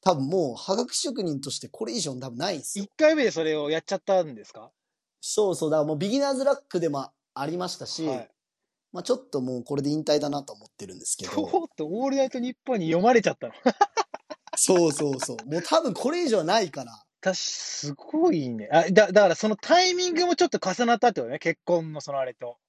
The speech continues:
Speaker 1: あ、そうそうそうそう。
Speaker 2: かなり。
Speaker 1: たまたま送ってたやつが、
Speaker 2: はいはい。
Speaker 1: まあ、あの、生で送ってるわけじゃないんで、
Speaker 2: はいはい。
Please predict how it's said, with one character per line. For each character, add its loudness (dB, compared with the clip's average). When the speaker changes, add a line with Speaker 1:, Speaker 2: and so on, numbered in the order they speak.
Speaker 1:
あ、 6
そ 4
う 4
そ -4
う -6
そ -
う -
そ 0
う。 4
Speaker 2:
か 4
な 6
り。 -4
Speaker 1:
た -14
ま -6
た -2
ま -2
送 -6
っ -4
て -8
た -2
や -4
つ -16
が、 4
Speaker 2:
は 8
い 0
は -6
い。 -18
Speaker 1:
ま -14
あ、 -14
あ -8
の、 -8
生 -2
で 0
送 -6
っ -20
て -4
る 0
わ -4
け -10
じ -14
ゃ -16
な -16
い -18
ん -18
で、 -4
Speaker 2:
は 8
い 2
は -4
い。 -18